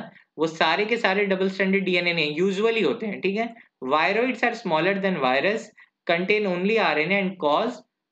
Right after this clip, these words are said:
पीएसटीडी, potato spindle tuber disease। इससे related scientist का नाम आपको पता होगा, I guess, जल्दी से बता दीजिएगा क्या नाम आना चाहिए इनसे related,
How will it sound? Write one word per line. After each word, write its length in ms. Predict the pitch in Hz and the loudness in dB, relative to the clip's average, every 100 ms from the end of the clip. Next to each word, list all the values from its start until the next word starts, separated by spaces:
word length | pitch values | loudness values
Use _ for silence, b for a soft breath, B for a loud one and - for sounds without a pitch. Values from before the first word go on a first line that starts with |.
| _ 208 | _ -2
पीएसटीडी, 560 | 208 214 214 160 139 131 | 0 0 0 0 0 0
potato 340 | 151 156 185 208 | 0 0 0 -2
spindle 360 | - 185 190 190 | -2 -2 0 0
tuber 220 | 165 175 180 | 0 0 0
disease। 320 | 185 220 214 | -2 -2 -2
इससे 280 | 160 160 202 | -4 -2 0
related 400 | 190 185 202 190 | 0 0 -2 -2
scientist 400 | 180 160 185 - | -2 -2 -4 -2
का 100 | 180 | 0
नाम 260 | 165 170 | 0 0
आपको 220 | 170 170 160 | -2 -4 -4
पता 280 | 135 175 | -2 0
होगा, 320 | 185 185 180 214 226 B B - | 2 2 0 -2 -4 B B -2
I 100 | 151 | 0
guess, 300 | 170 196 196 156 | 2 0 -2 -2
जल्दी 260 | 170 190 | 0 0
से 120 | 190 | -2
बता 260 | 175 170 165 | -2 0 0
दीजिएगा 360 | 160 170 170 165 | 0 -4 -2 -2
क्या 240 | 165 165 | 0 0
नाम 220 | 165 160 | 0 0
आना 220 | 156 160 160 | 0 0 -2
चाहिए 300 | 170 185 175 | -2 -2 -2
इनसे 260 | 156 165 | -2 -2
related, 500 | 156 160 151 208 220 | 0 0 0 -2 -4